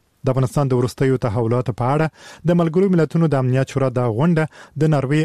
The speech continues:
او ایستونیا په غوښتنه جوړیږي. په هیټي کې د زلزلې له کبله د مړو شمیر یو زرو دوه سوه اووه نوي ته ورسید.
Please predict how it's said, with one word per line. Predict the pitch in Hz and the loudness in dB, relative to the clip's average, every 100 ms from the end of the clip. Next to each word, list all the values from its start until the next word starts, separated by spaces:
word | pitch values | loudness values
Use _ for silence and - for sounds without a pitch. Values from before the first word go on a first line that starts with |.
| 175 | 0
او | 147 165 | 0 0
ایستونیا | 135 - 127 120 123 | -4 -2 0 0 0
په | - 117 107 | -2 -2 -2
غوښتنه | 110 - 147 101 | -4 -2 -2 0
جوړیږي. | 113 113 110 135 - _ _ _ _ _ _ _ _ _ - - | 0 0 0 -2 -4 _ _ _ _ _ _ _ _ _ -12 -2
په | 160 160 | 2 2
هیټي | 165 - 185 | 0 -2 -2
کې | 185 165 | 0 0
د | 143 | 0
زلزلې | 135 127 135 131 | 0 0 0 0
له | - | -2
کبله | 120 127 127 | -2 0 0
د | 110 117 | 0 0
مړو | 127 | 0
شمیر | 113 - 131 160 - - - 143 | -2 0 2 0 -2 -14 -6 0
یو | 147 | 0
زرو | 139 147 143 | 2 0 0
دوه | 123 147 - | 0 0 0
سوه | 143 139 | -2 0
اووه | 156 160 | 0 0
نوي | 165 113 110 | 2 0 -2
ته | 107 | -2
ورسید. | 107 110 - 117 | -2 -4 -2 -4